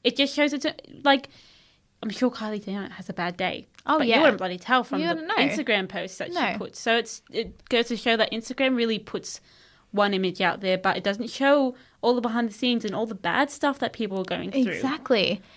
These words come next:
Speaker 2: And I think as well, that kind of puts pressure on people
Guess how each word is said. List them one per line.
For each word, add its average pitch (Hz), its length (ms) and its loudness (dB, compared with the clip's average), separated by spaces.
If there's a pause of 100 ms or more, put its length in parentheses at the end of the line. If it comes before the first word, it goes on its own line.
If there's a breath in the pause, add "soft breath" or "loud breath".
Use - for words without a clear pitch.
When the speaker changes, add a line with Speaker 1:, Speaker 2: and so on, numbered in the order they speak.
(200 soft breath)
Speaker 2:
And 247 160 2
I 226 80 4
think 381 260 -4
as 349 160 -6
well, 233 460 4
that 233 180 2
kind 269 180 -2
of 262 80 -6
puts - 180 -6
pressure 240 300 -2
on 214 180 0
people 202 600 -4